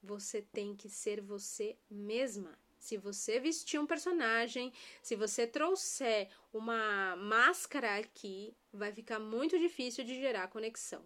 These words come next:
porque as pessoas percebem, tá? As pessoas percebem que tem alguma coisa estranha ali, que você não está sendo você mesma. Principalmente se você for começar a fazer lives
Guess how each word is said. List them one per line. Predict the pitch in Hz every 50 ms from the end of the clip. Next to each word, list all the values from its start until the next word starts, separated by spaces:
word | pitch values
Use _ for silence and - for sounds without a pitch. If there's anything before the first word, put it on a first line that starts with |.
| -
porque | - 233 254 269 - - 269
as | 277 277
pessoas | - 349 339 330 - 247 220 233 233
percebem, | - - 277 277 - - 359 349 349 320 226 185 165 - - _ _ _ _ _ _ _ _ _
tá? | - 214 190 180 185 202 220 -
As | 254 226
pessoas | - 226 226 240 233 233
percebem | - 294 311 302 - - 277 233 226 233 220 226 254 277 302 302 - - - - - - - _ -
que | - 294
tem | 285 - - 294 294 339 370
alguma | 370 311 311 302 320
coisa | 311 302 285 285 302
estranha | 381 392 - - - 302 294 311 330 339 349
ali, | 349 311 247 202 175 175
que | - - 226
você | 202 226 226 - 254 240
não | 233 233 254
está | 285 302 - - 320
sendo | - 320 311 302 311
você | 302 311 - 349
mesma. | 330 294 196 185 180 - 180 - - - - - - - - _ _ -
Principalmente | - 339 370 523 571 - - 480 480 466 466 466 440 359 269 247 247 262 294 285 - 294
se | - - 302
você | 254 285 320 - 392 403
for | - - - 254 247 294
começar | - 349 349 392 381 - - 214 214
a | 233
fazer | 233 254 247 254 294 294 311 339 339 349 330
lives | 254 220 185 175 175 - - - - -